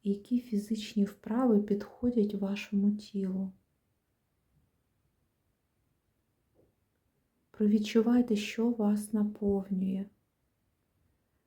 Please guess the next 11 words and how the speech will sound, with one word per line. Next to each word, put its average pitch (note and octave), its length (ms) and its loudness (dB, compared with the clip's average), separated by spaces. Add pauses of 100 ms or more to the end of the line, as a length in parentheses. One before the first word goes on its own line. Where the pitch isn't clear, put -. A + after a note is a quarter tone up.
(100)
що - 380 2
дає G#3+ 480 6
вам G3+ 400 6
ресурс A3 680 -4
та - 140 -8
енергію, G3+ 760 0 (2250)
що - 280 0
виснажує G#3 1080 0
і G3+ 60 -4
спустошує G3 960 -6
вас. - 480 -14